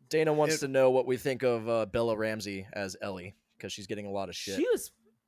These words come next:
Speaker 3: dude, she was actually, like, I was not a fan. So I was very, between Pedro Pascal, even though I love him, and what, what was her name again?
Speaker 1: Bella Ramsey.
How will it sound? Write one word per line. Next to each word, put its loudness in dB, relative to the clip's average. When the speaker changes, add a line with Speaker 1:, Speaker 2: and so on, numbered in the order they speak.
Speaker 3:
dude, -6
she -6
was -2
actually, -4
like, 0
I 2
was -6
not 0
a -2
fan. -4
So 0
I 6
was 2
very, 0
between -4
Pedro -2
Pascal, 0
even -2
though 4
I 6
love 2
him, -6
and -2
what, -8
what -4
was -4
her 0
name -2
again? -8
Speaker 1:
Bella -6
Ramsey. -12